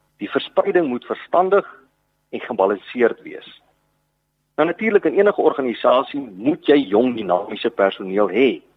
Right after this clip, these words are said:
So jy moet hulle ook so aanstel wat energie verskaf en so ook sekere take kan doen. Maar dis ook belangrik om jou ervare mense te hê. Hulle wat die leiding kan neem en die visie van die organisasie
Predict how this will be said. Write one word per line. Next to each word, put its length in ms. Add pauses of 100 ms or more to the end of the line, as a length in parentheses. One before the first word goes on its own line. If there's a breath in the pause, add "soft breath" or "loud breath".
(140)
So 140
jy 100
moet 180
hulle 240
ook 160
so 140
aanstel 560 (520)
wat 180
energie 520
verskaf 460 (960)
en 120
so 280
ook 320 (120)
sekere 320
take 320
kan 240
doen. 180 (680)
Maar 580 (320)
dis 160
ook 180
belangrik 500 (100)
om 120
jou 120
ervare 520
mense 420
te 80
hê. 240 (500)
Hulle 360 (260)
wat 80
die 100
leiding 400
kan 220
neem 300 (500)
en 160
die 100
visie 380
van 180
die 180
organisasie 840